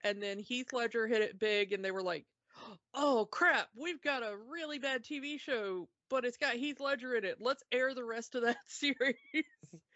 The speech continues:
And then Fox was like, "The T V series that introduced the world to Heath Ledger. Watch it all right now. There's only a couple episodes 'cause we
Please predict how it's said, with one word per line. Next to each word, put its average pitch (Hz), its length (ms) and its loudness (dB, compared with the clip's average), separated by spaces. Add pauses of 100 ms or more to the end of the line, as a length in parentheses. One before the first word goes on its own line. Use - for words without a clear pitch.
(220)
And 302 140 2
then 294 140 0
Fox 269 360 -4
was 233 140 -12
like, 196 280 -2 (480)
"The 254 100 4
T 277 300 0
V 208 160 -6
series 185 440 -4
that 254 120 -2
introduced 226 540 -4
the 254 60 -6
world 226 360 2
to 233 80 -2
Heath 254 240 0
Ledger. 220 460 2
Watch 247 460 -2
it 285 140 0
all 240 360 0
right 240 300 -2
now. 196 580 0
There's 220 260 -8
only 254 260 -8
a 240 40 -10
couple 247 280 -6
episodes 208 440 -6
'cause 190 260 -4
we 175 220 -14